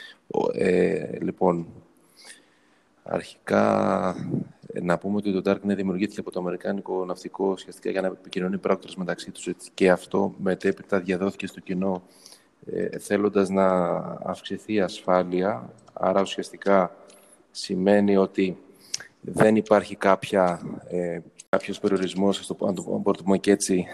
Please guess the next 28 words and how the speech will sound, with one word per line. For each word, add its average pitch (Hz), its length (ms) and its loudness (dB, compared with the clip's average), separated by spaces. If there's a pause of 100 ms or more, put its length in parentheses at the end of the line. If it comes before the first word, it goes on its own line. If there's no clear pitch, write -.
(140)
στο - 280 -2
ποιος 95 280 2
μπορεί 98 240 4
να, 90 380 6 (200)
να 90 160 -2
εισέλθει, 92 400 -2
δηλαδή 95 220 0
ποιος 92 180 -8
μπορεί 92 140 -8
να 92 80 -12
το 90 100 -16
χρησιμοποιήσει, 92 680 -6
από - 220 -4
έναν 98 200 6
απλό 95 240 0
χρήστη 95 360 -6
μέχρι 95 260 -12
η 92 60 -12
εταιρεία, 90 420 -6
μέχρι 95 180 -4
οτιδήποτε. 87 440 0 (920)
Να 101 180 4
δούμε 120 200 -2
από - 160 -4
ποιους 123 200 -4
χρησιμοποιείται 110 540 0
το 92 160 4
Darknet 90 440 2